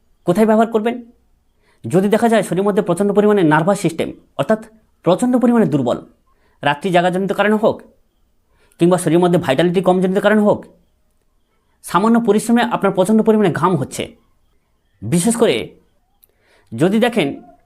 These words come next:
যে পায়ের তলায় যে ঘর্মটা হচ্ছে সেটা প্রচণ্ড পরিমাণে দুর্গন্ধ, কিন্তু কোনো প্রকার পায়ের তলায় বলুন, আঙুলের ফাঁকে বলুন, এত ঘাম হওয়া সত্ত্বেও ফাঙ্গাস একটু আসেনি, একটু আসে না, কিন্তু পায়ের তলায় ঘামটা প্রচণ্ড পরিমাণে দুর্গন্ধ হয়।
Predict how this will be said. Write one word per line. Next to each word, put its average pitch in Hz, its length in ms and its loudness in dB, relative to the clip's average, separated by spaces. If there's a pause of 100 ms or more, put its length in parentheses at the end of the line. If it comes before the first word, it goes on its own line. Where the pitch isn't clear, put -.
(300)
যে 165 120 -2
পায়ের 180 300 -2
তলায় 233 180 2
যে 233 80 2
ঘর্মটা 190 360 -2
হচ্ছে 226 240 -2
সেটা 185 200 -2
প্রচণ্ড 202 340 0
পরিমাণে 220 300 0
দুর্গন্ধ, 165 500 -2 (840)
কিন্তু 202 180 -4
কোনো 220 220 2
প্রকার 165 460 -2 (300)
পায়ের 180 240 0
তলায় 220 200 2
বলুন, 233 300 -2
আঙুলের 208 300 4
ফাঁকে 226 220 -2
বলুন, 156 420 0 (800)
এত 175 200 -2
ঘাম 214 200 0
হওয়া 226 140 2
সত্ত্বেও 233 260 0
ফাঙ্গাস 214 400 -2
একটু 214 220 0
আসেনি, 127 420 -4 (580)
একটু 170 240 0
আসে 175 340 -2
না, - 200 -10 (720)
কিন্তু 294 440 2 (180)
পায়ের 147 200 0
তলায় 190 180 0
ঘামটা 175 280 -2
প্রচণ্ড 208 340 0
পরিমাণে 202 260 2
দুর্গন্ধ 143 380 0
হয়। 113 220 -2